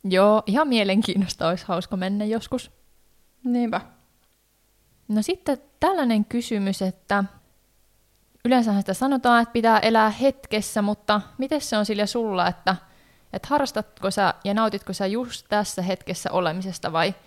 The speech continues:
Speaker 1: onko se jo mieli siellä tulevaisuudessa, että mitä kaikkea siellä od-, odottaa?
Speaker 2: No kyllä täytyy sanoa, että ihan tässä niin kuin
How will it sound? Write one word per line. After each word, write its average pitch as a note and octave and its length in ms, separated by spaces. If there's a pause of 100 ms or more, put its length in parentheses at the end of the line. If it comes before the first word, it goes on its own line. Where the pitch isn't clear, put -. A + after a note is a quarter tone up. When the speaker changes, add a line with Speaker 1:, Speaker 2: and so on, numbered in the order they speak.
(600)
Speaker 1:
onko - 160
se G#3 120
jo G#3 120 (420)
mieli A3 300
siellä G#3+ 240
tulevaisuudessa, F3+ 760
että F#3+ 100
mitä F3+ 160
kaikkea G3 440 (360)
siellä F3 440
od-, - 280
odottaa? - 580 (840)
Speaker 2:
No A3 140
kyllä D4 200
täytyy D#4+ 500
sanoa, A#3+ 560
että F#3 520 (840)
ihan F#3+ 320
tässä E3 360
niin F3 300
kuin E3+ 380